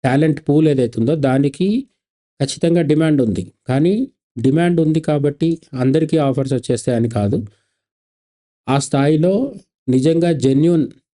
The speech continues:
and unique టాలెంట్ ఉండి క-, తీసుకునే కంపెనీకి హండ్రెడ్ పర్సెంట్ వర్తిగా ఉపయోగపడతారు అనుకున్నప్పుడు మాత్రమే ఈ ఆఫర్స్ వస్తాయన్నమాట.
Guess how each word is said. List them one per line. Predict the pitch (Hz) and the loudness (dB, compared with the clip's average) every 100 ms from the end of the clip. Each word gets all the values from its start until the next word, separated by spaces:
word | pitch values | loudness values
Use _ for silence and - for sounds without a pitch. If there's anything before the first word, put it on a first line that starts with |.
| _ _ _ - | _ _ _ -2
and | 131 127 | 0 2
unique | 131 160 139 120 - _ _ _ _ | 2 2 0 -4 -6 _ _ _ _
టాలెంట్ | 117 131 151 147 | -2 0 0 0
ఉండి | 135 131 143 - _ _ 135 | 0 0 -2 -6 _ _ -12
క-, | - 120 120 | -4 -4 -2
తీసుకునే | 143 143 156 156 | -2 -2 -2 -2
కంపెనీకి | 147 127 143 139 139 160 180 - | 0 0 0 -2 -2 -4 -6 -12
హండ్రెడ్ | 143 _ - 127 147 151 | -20 _ -4 0 0 0
పర్సెంట్ | 139 - 151 147 139 _ _ _ - | -4 -2 -2 -4 -10 _ _ _ -6
వర్తిగా | 117 123 156 151 147 | -4 -2 -2 0 0
ఉపయోగపడతారు | 107 151 151 143 131 139 127 | 0 0 0 0 -2 -2 -2
అనుకున్నప్పుడు | 123 123 131 131 | -2 -2 -2 0
మాత్రమే | 120 117 135 160 208 214 135 | -2 -2 -2 -2 -2 -2 -2
ఈ | |
ఆఫర్స్ | 131 120 131 117 | 0 0 -2 -2
వస్తాయన్నమాట. | 117 - 104 101 98 | -4 -2 0 0 0